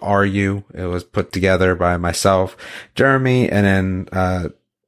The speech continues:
two other people that helped us with it as well in the group. And it, it's kind of fun to see, you know, where you are and kind of what you've, you've done. So I, I'm gonna,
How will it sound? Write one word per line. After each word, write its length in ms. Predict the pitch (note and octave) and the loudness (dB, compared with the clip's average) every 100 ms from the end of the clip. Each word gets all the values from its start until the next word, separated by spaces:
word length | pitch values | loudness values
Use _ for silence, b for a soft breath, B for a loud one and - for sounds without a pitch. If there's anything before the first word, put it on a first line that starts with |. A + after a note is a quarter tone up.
| _ - | _ -14
two 200 | - A#2 | -2 2
other 180 | G2+ F#2+ | 4 2
people 280 | F#2 G#2 F#2+ | 0 -2 2
that 160 | F#2+ F2 | 0 2
helped 280 | G#2 G2+ | 0 0
us 180 | G#2 - | 0 0
with 160 | G2 F#2+ | 0 0
it 100 | F#2 | 0
as 140 | F2+ G2 | 0 0
well 260 | G2+ G#2 | 2 2
in 80 | G#2 | 2
the 60 | G#2 | 0
group. 360 | G2+ G#2+ G2+ - B B B B - | 2 2 2 -4 B B B B -2
And 300 | G2+ F#2+ G2 | 0 2 2
it, 120 | G#2+ | 2
it's 120 | G#2+ - | 0 0
kind 220 | D3+ D3 | 0 0
of 80 | C#3+ | 2
fun 200 | D3 G2 | 0 2
to 60 | |
see, 300 | E2+ - G2 | 0 0 0
you 220 | F#2 F2+ F#2 | 0 -2 -2
know, 120 | F2 | -2
where 260 | E2+ F#2 F#2 | 0 2 2
you 220 | F2 F2+ | 2 2
are 260 | F2+ F2+ | 2 2
and 200 | F2 E2 | -2 -6
kind 240 | - F2 F2 | -6 -6 -4
of 120 | E2 | -4
what 160 | F2 D2+ | -4 -4
you've, 240 | F2 E2+ - | -6 -6 -8
you've 240 | F#2 E2 | -8 -4
done. 220 | F#2+ F2 | -2 -2
So 160 | D#2+ G2+ | 0 2
I, 220 | A2 B2+ | 2 2
I'm 100 | B2+ | 2
gonna, 320 | E3 F3 A2+ | 2 4 2